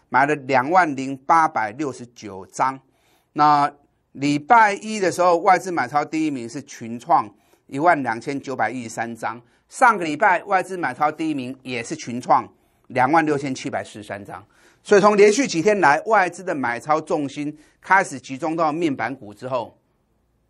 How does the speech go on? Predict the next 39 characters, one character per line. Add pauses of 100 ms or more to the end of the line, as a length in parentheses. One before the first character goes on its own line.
(320)
用
面
板
股
来
点
火， (180)
是
很
明
确
的
一
个， (340)
啊，
外
资
的
动
作。 (300)
那
以
目
前
我
跟
大
家
谈
过，
指
数
在
高
档
区，
你
要
找